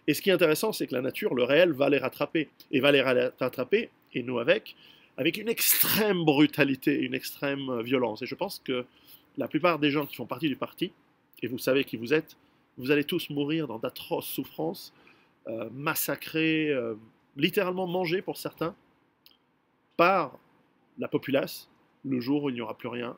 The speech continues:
et le jour où elle va se, elle va se, elle va se, c'est exploser. Et c'est bien pour ça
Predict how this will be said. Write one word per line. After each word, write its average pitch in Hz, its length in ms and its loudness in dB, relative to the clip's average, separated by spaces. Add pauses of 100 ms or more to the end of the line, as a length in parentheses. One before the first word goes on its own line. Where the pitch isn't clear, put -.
(140)
et 117 100 -6
le 113 120 -8
jour 131 220 -4
où 120 60 -4
elle 113 80 -8
va 110 140 -8
se, 104 360 -8 (760)
elle 120 140 -8
va 117 120 -10
se, - 160 -12
elle 113 100 -10
va 113 140 -10
se, - 220 -10 (100)
c'est - 220 -6
exploser. 139 480 -4 (260)
Et 151 60 -6
c'est 170 140 2
bien 262 160 4
pour 165 180 -6
ça - 200 0